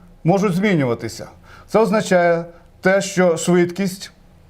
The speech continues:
ну, точніше, модуль швидкості руху автомобіля теж міняється. Щоб охарактеризувати, як швидко змінюється ця швидкість,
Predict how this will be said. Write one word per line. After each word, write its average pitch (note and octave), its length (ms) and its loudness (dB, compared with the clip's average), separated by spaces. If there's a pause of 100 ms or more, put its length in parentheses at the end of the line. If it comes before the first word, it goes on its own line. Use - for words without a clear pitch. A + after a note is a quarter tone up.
ну, G#3 120 -6
точніше, D#3 440 0
модуль F3+ 300 2
швидкості F#3 580 -2
руху F#3+ 260 0
автомобіля G3 600 0 (200)
теж G#3 220 0
міняється. B2 600 0 (220)
Щоб A#3 240 -2
охарактеризувати, G3+ 1000 0
як G3 160 2
швидко G3 420 -2
змінюється E3+ 520 0
ця E3 160 0
швидкість, G#3+ 580 -4